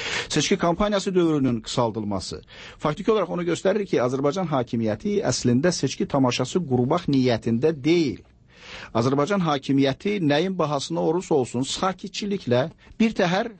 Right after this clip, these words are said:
hakimiyyətin ömrünü beş il uzatmaq niyyətindədir. Azərbaycan hakimiyyəti hətta mövcud bu qanunla da, mövcud bu ictimai siyasi şəraitlə də, müxalifətin bir hissəsinin seçkiləri boykot etdiyi şəraitdə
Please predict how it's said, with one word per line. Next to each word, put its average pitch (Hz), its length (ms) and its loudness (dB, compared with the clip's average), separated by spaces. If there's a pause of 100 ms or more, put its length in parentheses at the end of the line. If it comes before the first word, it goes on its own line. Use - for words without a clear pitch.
hakimiyyətin 151 480 -2
ömrünü 139 520 0 (360)
beş 165 240 2
il 185 120 -2
uzatmaq 135 600 0
niyyətindədir. 107 800 0
Azərbaycan 160 440 0
hakimiyyəti 123 520 0
hətta 190 400 0
mövcud 190 520 -4
bu 220 120 -2
qanunla 196 520 0
da, 69 120 -14 (720)
mövcud 185 400 2
bu 214 100 -2
ictimai 180 420 2
siyasi 170 360 -2
şəraitlə 165 640 0
də, - 100 -14 (480)
müxalifətin 165 560 0
bir 190 140 -2
hissəsinin 185 420 0
seçkiləri 165 480 0
boykot 165 400 -2
etdiyi 160 400 -2
şəraitdə 156 640 0